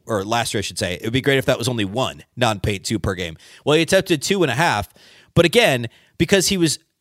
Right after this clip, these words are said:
getting so many shots off in the paint and outside the arc, it's fine. Like, that blend is okay. If, if he shoots the ball thirteen times, he shoots four threes,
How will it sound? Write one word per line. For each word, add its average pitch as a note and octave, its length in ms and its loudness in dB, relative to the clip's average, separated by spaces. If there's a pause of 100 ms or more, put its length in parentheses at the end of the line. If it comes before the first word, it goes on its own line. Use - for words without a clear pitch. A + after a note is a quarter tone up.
getting E3+ 240 2
so F3 200 2
many F#3 140 -2
shots D3+ 340 2
off C#3 180 2
in D#3+ 160 0
the D3 80 0
paint C3 300 -2
and A#2+ 80 -2
outside B2+ 360 0
the A#2 100 0
arc, B2 240 0
it's - 160 -4
fine. D3+ 380 -4
Like, A2+ 280 -8
that D#3+ 320 0
blend D#3+ 360 2
is B2+ 160 0
okay. A#2 480 -2 (720)
If, C#3 340 -2 (160)
if C#3+ 380 -2
he G3+ 200 -2
shoots - 280 0
the F3+ 60 2
ball C#3 160 4
thirteen F3 440 0
times, G#2 540 -4 (480)
he D#3+ 140 0
shoots C#3+ 280 -2
four E3 260 0
threes, A#2 600 -4